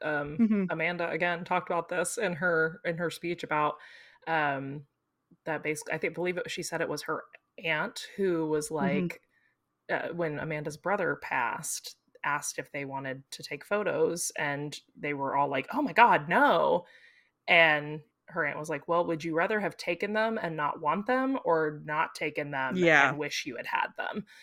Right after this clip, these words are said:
Speaker 1: Um, and so she s-, shared with us that they did end up taking photos, like, with him at the end. And, um, but I mean, if you think about it, I even saw one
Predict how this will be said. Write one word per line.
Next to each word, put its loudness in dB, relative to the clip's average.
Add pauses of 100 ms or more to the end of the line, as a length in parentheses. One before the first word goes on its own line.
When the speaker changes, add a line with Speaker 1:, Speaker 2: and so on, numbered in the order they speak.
(300)
Speaker 1:
Um, -2
and -10
so -6
she -10 (420)
s-, -14 (340)
shared 0
with -4
us -4
that -8
they -4 (340)
did -6
end -12
up -4 (180)
taking -8
photos, -4
like, -6
with -4
him -4 (180)
at -6
the -2
end. -4
And, -4 (500)
um, 0
but 4
I 8
mean, 8
if 0
you -2
think 0
about 8
it, 4
I 8
even 2
saw 4
one 0